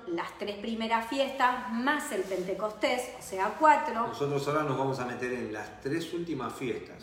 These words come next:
Speaker 2: que
Speaker 1: Sí.
Speaker 2: son el propósito de Dios. Es la culminación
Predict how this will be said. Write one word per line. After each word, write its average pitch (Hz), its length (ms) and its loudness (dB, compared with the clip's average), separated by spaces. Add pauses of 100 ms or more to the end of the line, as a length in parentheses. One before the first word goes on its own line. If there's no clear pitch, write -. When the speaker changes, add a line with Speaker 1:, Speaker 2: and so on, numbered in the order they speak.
(400)
Speaker 2:
que 123 100 -4
Speaker 1:
Sí. 185 80 0
Speaker 2:
son 160 380 0 (520)
el 113 140 -6
propósito 127 760 -4
de 104 180 0
Dios. 143 340 -2 (760)
Es 143 180 0
la 139 260 0
culminación 123 920 -4